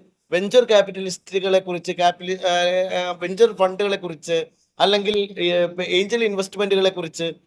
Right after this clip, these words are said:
അവർക്കറിയില്ല. ഇപ്പൊ ഇവിടെ നടക്കുന്ന പ്രധാനപ്പെട്ട ഒരു, പിന്നെ, പ്രോഗ്രാമുകളിൽ ഒന്ന്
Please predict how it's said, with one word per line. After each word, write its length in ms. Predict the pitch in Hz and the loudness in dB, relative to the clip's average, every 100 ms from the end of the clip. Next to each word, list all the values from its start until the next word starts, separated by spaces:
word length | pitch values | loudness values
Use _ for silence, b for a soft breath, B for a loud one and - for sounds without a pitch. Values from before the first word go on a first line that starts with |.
| - | -2
അവർക്കറിയില്ല. 760 | 180 226 226 226 254 170 117 92 _ _ _ - | 2 2 4 4 4 0 -4 -10 _ _ _ -16
ഇപ്പൊ 160 | 196 | -6
ഇവിടെ 500 | 247 220 254 277 269 226 | -4 -2 6 6 6 0
നടക്കുന്ന 360 | 214 214 233 | -2 0 -2
പ്രധാനപ്പെട്ട 720 | 240 202 202 220 254 247 190 240 240 240 _ - | -2 0 2 4 2 -2 -4 0 -2 -2 _ -4
ഒരു, 300 | 196 233 226 _ | -2 -2 -8 _
പിന്നെ, 320 | 208 202 190 190 | -4 -2 0 -2
പ്രോഗ്രാമുകളിൽ 720 | 185 196 190 208 220 214 190 | -2 -4 4 4 4 2 0
ഒന്ന് 320 | 180 180 160 | 0 0 -2